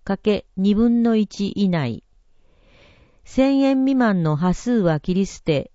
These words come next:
上限額五十万円とします。予算に限りがあります。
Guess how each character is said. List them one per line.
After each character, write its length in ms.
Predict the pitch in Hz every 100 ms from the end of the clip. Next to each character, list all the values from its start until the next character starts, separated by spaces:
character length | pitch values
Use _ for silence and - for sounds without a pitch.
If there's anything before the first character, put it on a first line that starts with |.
| -
上 320 | 180 220 247
限 220 | 262 269 220
額 420 | 170 - 143 -
五 240 | 156 180
十 240 | 190 254 254
万 260 | 254 247
円 220 | 185 156
と 140 | 147 139
し 160 | -
ま 160 | 139 135
す。 260 | - - _ _ _ _ _ _ _ _
予 120 | - 214
算 340 | 269 269 254
に 180 | 247 233
限 300 | 226 226 262
り 120 | 226
が 140 | 175
あ 40 | 156
り 140 | 151
ま 160 | 143 143
す。 260 | - -